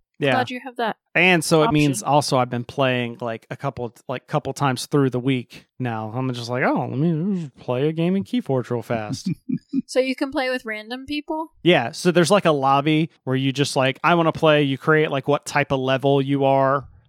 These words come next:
Speaker 1: like, beginner or a casual player, and then people can just jump in.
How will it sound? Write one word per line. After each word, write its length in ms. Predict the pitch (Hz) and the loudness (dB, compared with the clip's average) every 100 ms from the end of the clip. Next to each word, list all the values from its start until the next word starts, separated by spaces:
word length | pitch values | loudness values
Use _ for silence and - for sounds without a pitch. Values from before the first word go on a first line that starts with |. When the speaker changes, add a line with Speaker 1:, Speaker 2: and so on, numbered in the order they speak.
| - | -4
Speaker 1:
like, 180 | 131 107 | -4 -4
beginner 480 | 127 135 135 135 | -2 0 2 0
or 180 | 135 123 | 0 -4
a 60 | 113 | -4
casual 420 | - 135 120 135 | -2 0 0 -4
player, 460 | - 139 131 127 127 _ _ | 0 0 2 0 -4 _ _
and 120 | 135 | -4
then 80 | 139 | -2
people 280 | - 143 131 | 0 -2 -2
can 180 | - 139 | -2 -2
just 200 | 131 - | -2 0
jump 300 | 131 127 120 | -2 0 -2
in. 340 | 123 127 127 | -2 -4 -6